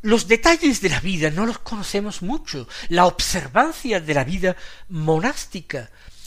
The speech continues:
la regla de San Benito que sabe conjugar el ora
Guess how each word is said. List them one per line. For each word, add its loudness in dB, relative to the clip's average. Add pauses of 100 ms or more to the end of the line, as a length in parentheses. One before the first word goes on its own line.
(140)
la -2
regla 0
de -4
San 2
Benito -4
que -10
sabe 0 (500)
conjugar -4
el -8
ora 2